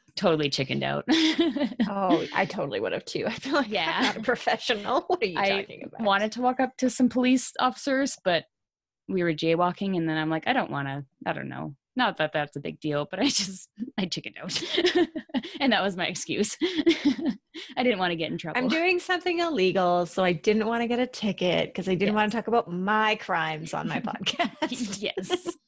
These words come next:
Speaker 1: <laughs> I can justify that for you all day long.
Speaker 2: Thank
Speaker 1: It's cool.
Speaker 2: you. Thank you. Why weren't you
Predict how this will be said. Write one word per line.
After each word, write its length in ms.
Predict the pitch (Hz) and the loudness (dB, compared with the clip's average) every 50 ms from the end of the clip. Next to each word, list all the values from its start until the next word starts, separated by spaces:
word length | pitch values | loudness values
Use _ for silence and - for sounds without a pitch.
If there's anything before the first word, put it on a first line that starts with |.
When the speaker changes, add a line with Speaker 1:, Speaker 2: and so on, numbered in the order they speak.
| _ - | _ -14
Speaker 1:
<laughs> 720 | 349 - _ - 349 - - - - - 415 466 - - | -14 -12 _ -12 -14 -14 -14 -10 -8 -6 -6 -6 -2 -2
I 80 | 226 269 | -2 0
can 340 | - - 202 185 156 170 160 | 0 0 -2 -2 -2 -4 -2
justify 540 | - - 196 220 - - - - - 185 185 | 0 2 2 2 2 0 0 0 0 0 0
that 260 | 185 185 170 - 285 | 0 -2 -4 -4 -6
for 80 | - 202 | -6 -4
you 240 | 202 208 214 226 - | 0 4 4 4 4
all 200 | - 180 175 180 | 4 2 2 2
day 140 | 165 185 180 165 | 2 2 2 0
long. 260 | 156 - 147 147 - | 0 -2 -4 -4 -2
Speaker 2:
Thank 200 | 202 185 185 180 | -2 -2 -2 -2
Speaker 1:
It's 40 | 165 | -4
cool. 140 | - - 139 | -6 -2 -2
Speaker 2:
you. 260 | - - - - - - - | -2 -2 -4 -6 -16 -8 -4
Thank 300 | - 190 180 185 - - | -4 -2 -2 -4 -4 -4
you. 120 | 165 151 147 | -4 -2 0
Why 180 | 151 160 170 | 2 2 0
weren't 260 | 185 202 202 190 - - | 0 -2 -4 -4 -2 -2
you 240 | 202 190 175 170 | 0 0 0 0